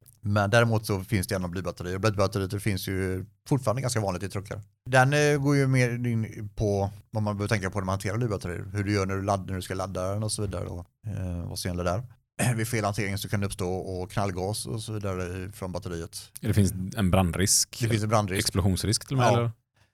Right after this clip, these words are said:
Speaker 1: Det gör det också. Eh, men sen så finns det också bestämmelser för hur, vad gäller när du ska ladda en truck. Ska det vara ventilerat?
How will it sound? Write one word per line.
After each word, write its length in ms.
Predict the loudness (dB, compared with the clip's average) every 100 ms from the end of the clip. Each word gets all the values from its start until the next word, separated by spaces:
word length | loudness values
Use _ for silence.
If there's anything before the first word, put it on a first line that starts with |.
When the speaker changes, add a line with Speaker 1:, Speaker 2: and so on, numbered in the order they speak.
| _ _ _ _ -2
Speaker 1:
Det 60 | 4
gör 100 | 6
det 60 | 6
också. 200 | 2 -2 -4 -10 _ _ -6
Eh, 960 | 0 2 2 2 2 2 0 0 0 0
men 200 | 4 6
sen 240 | 6 4
så 480 | 4 6 6 6 4
finns 180 | 2 2
det 60 |
också 140 | 0 -2
bestämmelser 520 | 0 0 0 -2 -4
för 360 | -2 -2 0 0
hur, 420 | 2 0 -2 -6 -14 -20 _ _
vad 100 | 0
gäller 220 | 2 2
när 140 | -2 -2
du 60 | -4
ska 100 | -4
ladda 320 | -4 -2 -2
en 100 | -2
truck. 280 | -6 -10 -18
Ska 220 | -8 -2
det 60 | 0
vara 220 | 0 0
ventilerat? 840 | -2 -4 -6 -6 -8 -10 -10 -12